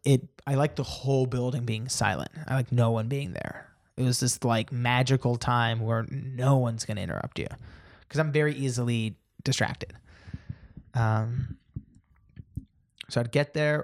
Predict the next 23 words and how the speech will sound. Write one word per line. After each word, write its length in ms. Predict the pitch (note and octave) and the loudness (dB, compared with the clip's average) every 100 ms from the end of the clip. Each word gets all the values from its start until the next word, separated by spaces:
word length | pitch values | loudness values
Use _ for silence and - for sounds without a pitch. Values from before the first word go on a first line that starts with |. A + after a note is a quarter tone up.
| - | -4
park, 460 | - C#3 C3 A#2+ - | 0 4 4 0 -2
meditate 380 | C3 C#3 D3+ A#2+ | 0 2 2 2
in 100 | A#2+ | 0
my 140 | A2+ | 0
car, 800 | - - E3 F#3 C3 C3 G3+ F#3+ - - - _ _ - | -2 -8 0 4 4 2 -2 -6 -10 -18 -20 _ _ 2
but 440 | G3 B2 C#3+ - _ _ _ - - - | 4 4 -2 -10 _ _ _ -20 -16 -4
on 560 | C3 C3 C#3 C3+ C3 - - - _ _ - | 2 4 4 2 -2 -8 -20 -20 _ _ -2
the 220 | A#2 A2 | 0 0
passenger 480 | - G#3 G3+ D#3+ B2 | 2 4 2 0 0
seat, 320 | - B2+ C#3 - | 2 2 2 0
I 60 | |
would 100 | B2 | -2
have 280 | A2+ B2+ A#2+ | 2 2 2
my 120 | A#2 | 0
yellow 340 | A#2 B2 C3 B2 | 0 2 4 4
legal 440 | B2+ B2 B2 A#2 | 2 2 2 0
pad 480 | - G#2 G#2+ B2+ D#3+ _ _ _ _ _ _ _ - | 0 0 2 0 -2 _ _ _ _ _ _ _ -8
with 460 | C3 C#3 C#3 C3+ - _ | 0 2 2 0 -8 _
either 800 | C#3 D3 F#3 F3 F#3 G3 G#3 G3 - - | 2 4 4 2 2 2 0 -2 -12 -6
the 80 | C3+ | -4
thing 360 | - D#3 E3+ F3 - | 2 2 4 2 0
I 180 | C#3 | 0
needed. 600 | C3 C3 C3+ D3 D#3+ D#3+ | 2 2 4 4 2 -2